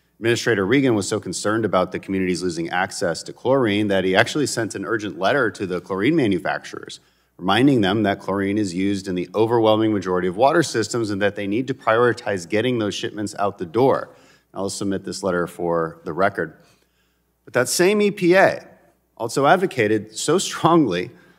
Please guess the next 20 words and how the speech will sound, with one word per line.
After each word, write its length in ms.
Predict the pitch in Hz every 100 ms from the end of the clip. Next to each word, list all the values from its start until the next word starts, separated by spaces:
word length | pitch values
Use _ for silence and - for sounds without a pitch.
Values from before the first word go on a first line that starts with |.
| _ -
um, 480 | 110 113 117 113 - _ -
against 800 | 120 151 190 185 - - - 117
the 320 | 127 123 123
processes 640 | - 131 123 131 - 113
that 100 | 113
create 260 | - 123 113
chlorine 300 | 123 120 110
in 60 |
the 60 | 104
first 300 | - 101 -
place. 440 | - - - - _ _ _
Support 360 | - - 220
chlorine, 460 | - 165 139 104 98
but 80 | 90
just 160 | 104
not 140 | 113 -
how 120 | 110
to 80 | 92
make 300 | 92 98 -
it. 180 | -